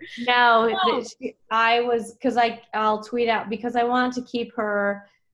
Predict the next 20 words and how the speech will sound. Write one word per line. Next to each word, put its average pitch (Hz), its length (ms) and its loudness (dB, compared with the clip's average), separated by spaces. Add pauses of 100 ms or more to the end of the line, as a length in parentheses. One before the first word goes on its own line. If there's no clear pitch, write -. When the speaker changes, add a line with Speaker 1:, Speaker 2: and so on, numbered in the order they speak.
(140)
Speaker 1:
trending. 208 1000 -4
So 214 240 -4
I 208 120 0
Speaker 2:
Yeah. 202 80 2
Speaker 1:
want, 196 280 -2
I, 202 80 -8 (240)
every 208 380 -2
day 208 220 0
I 196 260 -2
tweet 233 260 -6
about 196 280 -4
her 185 180 -4
and 185 320 -6
people 208 340 -6
responding 196 580 -4
are 185 80 -6
like, 175 220 -6 (540)
"Well, 214 440 0
she 214 200 0
wasn't 202 520 0